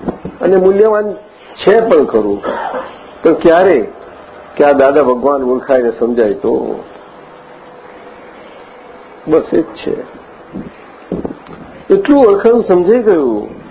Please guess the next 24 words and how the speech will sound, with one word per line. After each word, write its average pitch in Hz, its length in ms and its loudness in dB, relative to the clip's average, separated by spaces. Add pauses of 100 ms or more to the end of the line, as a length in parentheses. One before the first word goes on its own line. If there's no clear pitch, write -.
(260)
તો 247 80 4
આપણે 240 240 4
રોજ 214 280 2
બરોજના 214 460 0
વ્યવહારોમાં 190 600 0
જ્યાં 175 280 0
ત્યાં 185 260 -2
આપણને 175 300 -2
જ્યાં 165 280 0
ત્યાં 170 200 2
વેદન 165 460 0
ને 160 100 2
વે-, 147 260 -4 (800)
વેદનના 165 380 4
પ્રકારો 156 480 0
રહ્યા 131 260 0
કરે 160 300 -4
છે, 120 200 -4
જાગે 104 520 -4
રહ્યા 220 420 4
જ 220 140 -4
કરે. 165 180 0
તમે 135 240 -2
જોજો, 139 360 -2